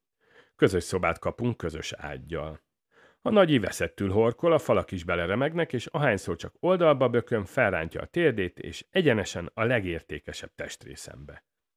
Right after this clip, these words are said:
Hát igen, van valami barbár az ilyen zarándoklatokban. Mély sajnálatomra községünk jámbor báránykáinak hazaútját már nem áll módonban rendőrileg felügyelni, mivel telefonál a papa, hogy nagyon rosszul van.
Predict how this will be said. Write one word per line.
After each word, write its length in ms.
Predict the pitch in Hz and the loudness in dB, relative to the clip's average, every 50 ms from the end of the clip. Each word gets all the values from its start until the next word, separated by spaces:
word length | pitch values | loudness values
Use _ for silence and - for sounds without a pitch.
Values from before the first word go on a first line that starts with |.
| _ _ _ _ | _ _ _ _
Hát 340 | _ - 107 101 95 - - | _ -4 -4 -4 -4 -6 -10
igen, 400 | - 82 76 - - 71 - - _ _ | -14 -14 -14 -14 -14 -16 -18 -20 _ _
van 280 | - 123 110 85 80 80 | -4 -2 -2 -2 0 -2
valami 260 | 90 92 87 90 85 | -2 -2 -2 -2 -4
barbár 500 | 85 85 80 78 78 80 78 71 73 76 | -4 -4 -4 -4 -4 -6 -8 -8 -8 -10
az 140 | - - 87 | -10 -10 -10
ilyen 200 | 82 76 73 73 | -10 -10 -10 -8
zarándoklatokban. 1300 | - 170 - 78 73 69 69 78 78 67 - - - 73 - - 78 71 76 82 67 65 76 104 - _ _ _ _ _ _ _ _ _ _ _ _ _ _ _ _ _ _ _ _ _ _ _ _ _ _ _ _ _ _ _ _ _ | -8 -8 -8 -8 -10 -12 -14 -14 -14 -16 -16 -16 -18 -18 -16 -16 -18 -18 -16 -16 -14 -14 -14 -16 -18 _ _ _ _ _ _ _ _ _ _ _ _ _ _ _ _ _ _ _ _ _ _ _ _ _ _ _ _ _ _ _ _ _
Mély 220 | _ 107 131 151 139 | _ 4 6 6 6
sajnálatomra 920 | - - 95 95 104 110 101 92 87 95 98 - - 117 113 117 113 - | 4 2 2 2 4 4 2 2 0 0 0 0 2 2 2 2 2 0
községünk 600 | - - 87 - - - 104 107 120 123 113 - - | -2 -6 -8 -6 -4 -4 -4 0 0 0 0 2 0
jámbor 400 | 82 85 92 95 98 98 95 87 | 0 0 0 2 2 2 2 2
báránykáinak 840 | 90 85 87 90 90 90 98 - - 92 90 95 98 98 98 - | 0 0 0 0 0 0 -2 -4 -4 -4 -2 -2 -2 -2 -4 -4
hazaútját 640 | - 87 82 - 85 87 101 101 - - 101 95 - | -6 -10 -6 -6 -4 -4 -4 -4 -2 -2 -2 -2 0
már 160 | - 95 92 | -2 -2 -2
nem 160 | 90 80 78 73 | -2 -4 -6 -6
áll 120 | 73 76 | -8 -6
módonban 560 | 80 80 82 82 82 82 80 80 80 80 82 | -6 -6 -6 -6 -6 -6 -6 -6 -6 -6 -6
rendőrileg 580 | 82 76 76 76 78 80 78 80 76 76 73 - | -6 -8 -8 -8 -10 -10 -8 -8 -8 -8 -10 -12
felügyelni, 520 | - - 80 85 87 85 98 104 123 143 | -12 -12 -10 -8 -6 -4 -2 -2 0 0
mivel 340 | 147 151 147 147 147 143 139 | 0 0 2 2 2 0 0
telefonál 500 | - 80 73 76 - 90 90 82 80 82 | -2 -4 -4 -4 -6 -6 -6 -4 -4 -6
a 40 | 80 | -6
papa, 300 | - - 117 - - 113 | -4 -4 -4 -4 -2 -4
hogy 140 | 104 107 110 | -2 -2 -2
nagyon 320 | 98 76 73 71 69 69 | -2 -4 -6 -8 -10 -12
rosszul 420 | - - - - - - 69 73 | -12 -14 -14 -14 -14 -14 -14 -14
van. 300 | 71 73 71 73 78 - | -14 -16 -16 -16 -18 -18